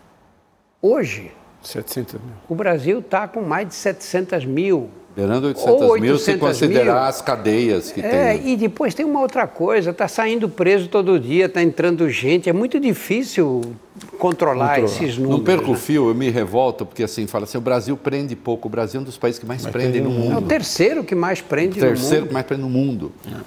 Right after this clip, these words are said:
Speaker 1: É. Os Estados Unidos, a China
Speaker 3: China
Speaker 1: e o
Speaker 3: e o
Speaker 1: Brasil.
Speaker 3: Brasil.
Speaker 1: É o
Speaker 3: E se
Speaker 1: terceiro.
Speaker 3: você pegar por população, por
Speaker 1: Ah,
Speaker 3: cem mil, aí
Speaker 1: disparado que
Speaker 3: é.
Speaker 1: nós estamos na frente.
Speaker 3: É.
Speaker 1: Os Estados Unidos tem trezentos e trinta milhões
Speaker 3: É.
Speaker 1: de habitantes. A China, um bilhão e quatrocentos mil.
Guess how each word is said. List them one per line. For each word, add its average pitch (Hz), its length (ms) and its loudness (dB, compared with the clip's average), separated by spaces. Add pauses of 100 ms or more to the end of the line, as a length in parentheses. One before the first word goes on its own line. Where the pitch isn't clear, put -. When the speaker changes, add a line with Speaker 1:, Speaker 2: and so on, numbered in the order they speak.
(120)
Speaker 1:
É. 214 60 -10
Os 196 140 -10
Estados 165 380 -2
Unidos, 254 720 0 (520)
a 151 200 0
China 285 720 0
Speaker 3:
China - 200 -2
Speaker 1:
e - 20 2
o - 20 2
Speaker 3:
e - 0 -
o 294 40 2
Speaker 1:
Brasil. 202 420 4
Speaker 3:
Brasil. - 180 -8 (320)
Speaker 1:
É 180 80 -2
o 185 40 4
Speaker 3:
E - 20 -2
se 185 60 -12
Speaker 1:
terceiro. 175 340 2
Speaker 3:
você 170 240 4
pegar 113 360 2
por 120 240 -2
população, 107 580 0
por 123 80 2
Speaker 1:
Ah, 95 80 2
Speaker 3:
cem 127 240 0
mil, 123 200 0
aí 175 60 -4
Speaker 1:
disparado 175 640 0
que 165 100 -6
Speaker 3:
é. 190 40 -2
Speaker 1:
nós 180 140 0
estamos 175 220 0
na 202 140 -2
frente. 135 140 0
Speaker 3:
É. 113 60 4
Speaker 1:
Os 113 40 -2
Estados 127 200 0
Unidos 156 180 -2
tem 202 100 0
trezentos 165 420 0
e 156 120 -2
trinta 147 280 -2
milhões 131 360 -2
Speaker 3:
É. - 20 -2
Speaker 1:
de 117 80 -4
habitantes. 107 580 -6 (200)
A 151 100 0
China, 196 300 -2
um 233 100 4
bilhão 160 500 2
e 208 60 -2
quatrocentos 165 600 -2
mil. 135 420 -2